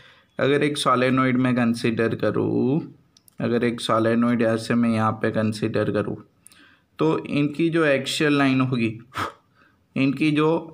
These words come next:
एक्सियल लाइन होगी, तो एक्सियल लाइन पे कोई पॉइंट पी पे जो मैग्नेटिक फील्ड होगा, वो आपको पता है बार मैग्नेट की जो एक्सियल लाइन पे मैग्नेटिक फील्ड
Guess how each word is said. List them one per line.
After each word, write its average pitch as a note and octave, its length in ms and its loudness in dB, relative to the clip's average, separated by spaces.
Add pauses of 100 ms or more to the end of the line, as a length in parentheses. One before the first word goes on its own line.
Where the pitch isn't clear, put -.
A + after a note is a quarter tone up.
एक्सियल C3 440 0
लाइन B2+ 240 2
होगी, A2+ 340 0 (560)
तो D3 60 0
एक्सियल D#3 480 0
लाइन D#3+ 260 0
पे E3 100 0
कोई D#3+ 260 0
पॉइंट C#3+ 480 -2
पी D3 140 2
पे D3 200 0
जो C#3+ 140 0
मैग्नेटिक C3 680 0
फील्ड C3 300 0
होगा, A#2+ 300 2
वो C3 220 -2
आपको C#3 300 2
पता C3+ 240 0
है C#3+ 140 -2
बार B2 320 2
मैग्नेट C3 580 0
की C#3+ 180 0
जो C#3+ 120 0
एक्सियल C3 480 0
लाइन B2+ 280 2
पे B2+ 140 0
मैग्नेटिक A#2+ 680 0
फील्ड B2 360 0